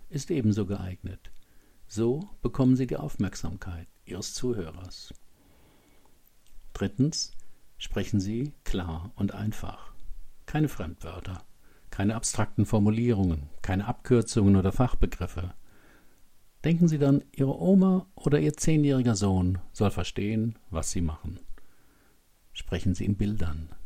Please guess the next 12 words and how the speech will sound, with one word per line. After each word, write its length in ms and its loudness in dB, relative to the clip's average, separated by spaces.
Dadurch 360 -2
verankern 540 0
Sie 140 -2
Ihre 240 -4
Inhalte 560 -2
emotional 640 2
besser 480 -4
im 140 -2
Gehirn 480 -2
Ihres 360 -10
Gegenübers. 840 -10
Viertens, 500 -2